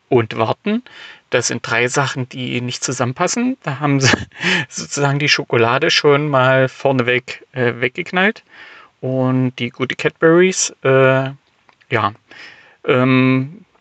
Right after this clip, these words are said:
Kind eins hat dann mit Kind zwei noch gekaupelt, äh, "Wenn ich dir jetzt was gebe und, äh, gibst du mir nachher was wieder?" Und <laughs> war schon recht lustig. Aber ja, so ist das halt mit, ja,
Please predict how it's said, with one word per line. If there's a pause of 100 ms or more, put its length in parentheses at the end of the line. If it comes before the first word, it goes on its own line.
(380)
Kind
eins
hat
dann
mit
Kind
zwei
noch
gekaupelt,
äh,
"Wenn
ich
dir
jetzt
was
gebe
und,
äh,
gibst
du
mir
nachher
was
wieder?"
Und
<laughs> (400)
war
schon
recht
lustig. (500)
Aber (1080)
ja, (200)
so
ist
das
halt
mit, (1300)
ja,